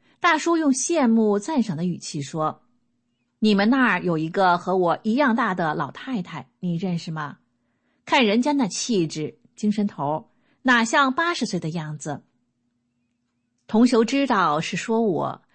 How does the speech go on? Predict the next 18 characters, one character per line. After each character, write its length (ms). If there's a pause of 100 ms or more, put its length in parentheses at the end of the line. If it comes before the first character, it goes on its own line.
(160)
就 160
回 220
来 300
给 120
我 280
说 200
了 120
此 260
事。 360 (1040)
其 220
实 380 (240)
真 200
正 320
修 160
大 220
法 180
的 100
人， 320